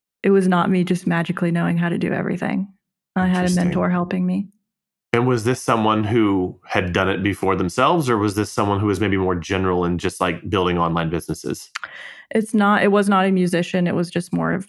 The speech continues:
Speaker 1: someone who's general, yeah.
Speaker 2: Interesting. B-, but, but they, <laughs> even though they were general, were they generally online brand focused, or were they YouTube focused, or, like, how specific to what you built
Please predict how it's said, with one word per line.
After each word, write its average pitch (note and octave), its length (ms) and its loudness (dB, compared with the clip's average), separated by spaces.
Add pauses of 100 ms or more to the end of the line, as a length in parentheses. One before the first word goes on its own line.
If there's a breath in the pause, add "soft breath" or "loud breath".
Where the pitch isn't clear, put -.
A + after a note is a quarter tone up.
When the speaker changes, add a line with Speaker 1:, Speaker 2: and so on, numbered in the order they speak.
Speaker 1:
someone F3 420 -2
who's F3+ 400 -2
general, - 480 -4
yeah. - 200 -4 (680)
Speaker 2:
Interesting. - 840 -6
B-, - 180 -4
but, A2+ 280 0 (100)
but A#2 480 0
they, G#2+ 560 0 (120)
<laughs> - 140 -4
even D3+ 200 2
though D3 80 2
they C3 100 6
were A2 120 2
general, G#2+ 720 0
were A2+ 200 2
they A2+ 200 2
generally A2+ 960 -2 (200)
online G#2 480 2
brand F#2+ 240 0
focused, C#3 340 0
or A#2 60 2
were G2 100 0
they E2+ 140 0
YouTube B2+ 480 0
focused, C#3+ 600 0
or, G2 380 2
like, G#2+ 160 0
how C#3+ 160 4
specific C#3 760 -2 (280 loud breath)
to C#3 80 4
what B2 320 2
you A#2 160 2
built G2+ 600 0